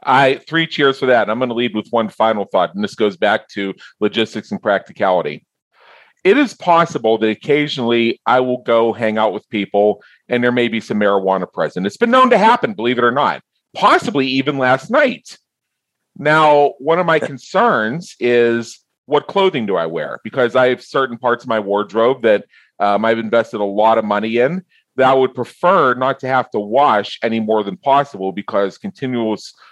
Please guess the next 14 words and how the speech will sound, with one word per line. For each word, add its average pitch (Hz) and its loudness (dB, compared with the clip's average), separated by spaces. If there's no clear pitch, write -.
laundering 123 0
of 104 -2
your 101 -2
clothes 113 -2
degrades 113 -2
them 101 -8
over 110 -2
time 117 -2
in 95 -8
ways 104 -2
that 98 -20
you 98 -14
can't 117 -4
even 92 -10